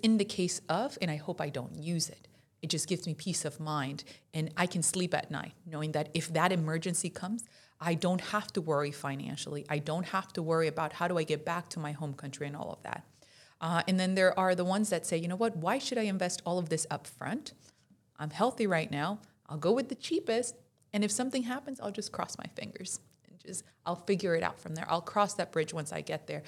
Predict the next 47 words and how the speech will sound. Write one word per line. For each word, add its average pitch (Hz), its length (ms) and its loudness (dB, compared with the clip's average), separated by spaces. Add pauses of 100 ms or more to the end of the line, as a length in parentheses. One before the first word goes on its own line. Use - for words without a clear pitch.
(300)
Um, 160 520 2
I'll 147 200 -14
figure 165 240 4
out, 156 180 4
I - 80 -8
don't 160 100 -2
know, 143 160 -4
personal 175 400 0
loan 147 180 0
if 135 120 -8
I - 60 0
have 170 320 0
to." - 160 -8 (320)
Um, 156 320 2 (240)
and 190 100 4
it's 180 180 0
just, 196 240 4 (840)
there 190 100 2
is 185 120 4
no 196 140 4
right 147 300 4
or 131 60 2
wrong. - 300 -10
I 151 100 -4
think 175 200 0
it 170 80 0
depends 165 420 0
on 156 160 2
what 165 200 4
brings 160 280 -4
you 151 100 -6
peace, - 580 -10 (480)
right? 98 280 -4
What 175 240 4
makes 185 240 0
you 175 80 0
sleep 156 380 0
at - 180 -2
night? - 280 -8 (1000)
And, 165 280 2 (300)
uh, - 140 0
we 190 180 4
always 208 340 8
use 185 180 2
this 170 180 2
analogies. 151 680 2
Uh, - 340 -6